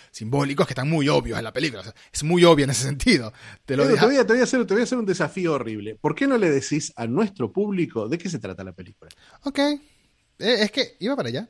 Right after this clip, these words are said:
Speaker 1: iba para allá, es, es,
Speaker 2: Ujú.
Speaker 1: es parte de lo que hay que decir. La película tiene una trama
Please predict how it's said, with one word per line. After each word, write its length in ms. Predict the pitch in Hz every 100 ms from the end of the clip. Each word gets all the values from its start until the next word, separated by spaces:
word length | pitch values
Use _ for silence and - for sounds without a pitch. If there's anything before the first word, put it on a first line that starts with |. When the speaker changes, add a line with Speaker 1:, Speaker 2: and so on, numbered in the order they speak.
| _
Speaker 1:
iba 80 | 190
para 100 | 113
allá, 140 | 151 233
es, 160 | 139 -
es, 180 | 160 131
Speaker 2:
Ujú. 80 | -
Speaker 1:
es 160 | 160
parte 500 | - 226 226 - 262 - _ - - _
de 140 | 131 143
lo 140 | 127
que 380 | 131 123 113 113
hay 100 | 127
que 80 | 127
decir. 220 | 113 110
La 120 | 110 120
película 460 | 180 196 214 -
tiene 160 | 170 196
una 160 | 180
trama 460 | 185 190 170 233